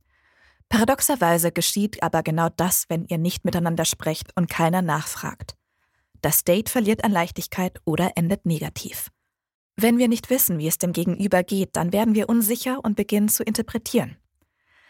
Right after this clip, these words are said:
Dann sehen wir alles nur aus dem eigenen Empfinden und eine Situation kann dadurch schnell in die falsche Richtung gehen.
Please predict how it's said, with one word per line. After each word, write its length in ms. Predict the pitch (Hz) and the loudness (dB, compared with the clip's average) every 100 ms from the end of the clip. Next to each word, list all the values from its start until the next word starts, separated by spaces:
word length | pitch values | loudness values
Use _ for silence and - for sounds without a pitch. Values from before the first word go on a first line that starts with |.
| _ _ | _ _
Dann 300 | - 247 247 - | 2 2 2 0
sehen 300 | 208 277 311 | 0 0 0
wir 120 | 262 | 0
alles 280 | 240 254 - | 0 -2 0
nur 180 | 226 - | 0 0
aus 140 | 208 | -2
dem 160 | - 185 | -2 -2
eigenen 400 | 165 170 190 170 | 0 0 2 0
Empfinden 680 | 165 170 - 180 185 - 156 | 0 -4 -2 -2 -2 -4 -4
und 220 | 165 - | -2 0
eine 140 | 170 170 | 0 2
Situation 560 | 175 - 165 - 208 | 0 -2 -2 0 0
kann 160 | 208 175 | 0 0
dadurch 320 | 160 175 214 | 0 0 -2
schnell 260 | - 170 202 | -2 -2 0
in 120 | 214 | -2
die 80 | 208 | -2
falsche 420 | - 175 - 214 | 0 0 0 -2
Richtung 300 | 240 - 147 | -4 -4 -8
gehen. 280 | 151 143 | -8 -12